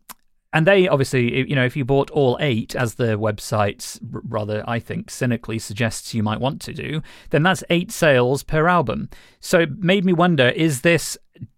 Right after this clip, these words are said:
overall genius pop music marketing exploitation,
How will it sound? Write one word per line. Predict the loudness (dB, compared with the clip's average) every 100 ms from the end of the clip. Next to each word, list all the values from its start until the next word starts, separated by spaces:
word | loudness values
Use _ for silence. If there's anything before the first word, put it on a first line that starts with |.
| _ _ -16 2
overall | 4 4 4 4 4
genius | 2 0 2 4 4 2
pop | -4 -6 -6 -8 _
music | -6 -2 0 0 0
marketing | 0 0 0 -2 0 0
exploitation, | -2 -4 -2 0 0 0 -2 -6 -6